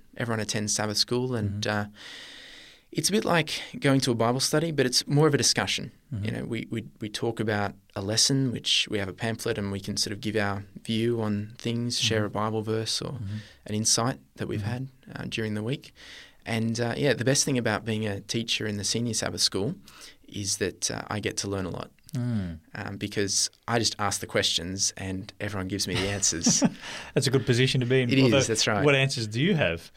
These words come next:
Speaker 2: Do people ask questions of you?
Speaker 1: Not, well, my, normally my answer when they ask a question of me is, "That's a very good question. Does anyone have,"
Speaker 2: <laughs>
Speaker 1: uh, you know, and, and that's, uh, I'm not saying that I couldn't necessarily answer the question, but often someone else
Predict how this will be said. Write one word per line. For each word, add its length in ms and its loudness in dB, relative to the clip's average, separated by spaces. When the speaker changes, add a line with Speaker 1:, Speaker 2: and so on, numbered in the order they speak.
Speaker 2:
Do 100 -4
people 420 4
ask 400 0
questions 420 0
of 100 2
you? 300 4
Speaker 1:
Not, 480 2
well, 200 6
my, 260 2
normally 400 2
my 160 4
answer 260 2
when 120 2
they 100 4
ask 220 2
a 0 -
question 240 0
of 40 0
me 140 2
is, 140 0
"That's 280 -2
a 40 -8
very 160 4
good 140 4
question. 300 0
Does 140 2
anyone 260 4
have," 300 2
Speaker 2:
<laughs> 40 2
Speaker 1:
uh, 120 4
you 120 0
know, 160 4
and, 220 2
and 120 2
that's, 360 4
uh, 200 2
I'm 100 4
not 160 2
saying 220 4
that 100 4
I 80 0
couldn't 420 0
necessarily 400 2
answer 160 -2
the 100 -12
question, 320 0
but 120 0
often 280 -2
someone 280 0
else 340 2